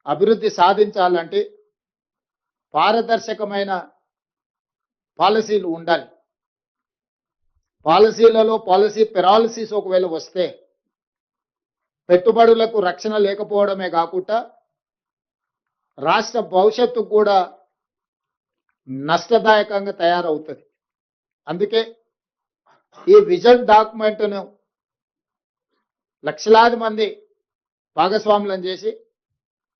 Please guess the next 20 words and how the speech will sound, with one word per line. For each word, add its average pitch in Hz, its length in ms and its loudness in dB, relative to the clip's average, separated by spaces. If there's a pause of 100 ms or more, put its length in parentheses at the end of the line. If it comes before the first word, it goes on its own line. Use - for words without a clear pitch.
(260)
ప్రపంచ 226 500 -2
స్థాయిలో 226 440 0 (100)
పేరెన్నికగన్న 202 920 -4
ప్రముఖులను 214 600 -2
కూడా 190 220 -4
ఇందులో 202 280 0 (100)
భాగస్వాములను 196 680 -6
చేసి, 202 240 -10 (1200)
దీనికి 226 400 2 (1300)
ఐఎస్బి, 220 420 2 (140)
అదేవిధంగా 214 480 -2 (140)
నీతి 233 280 -8 (160)
ఆయోగ్ 214 320 -2
లాంటి 196 220 -6 (100)
సంస్థల 196 420 -10 (140)
సహకారం 185 560 -6
తీసుకొని, 196 420 -8 (1500)
అందరి 247 340 2 (100)
సలహాలు 220 480 -2 (120)
సూచనలను 214 640 -4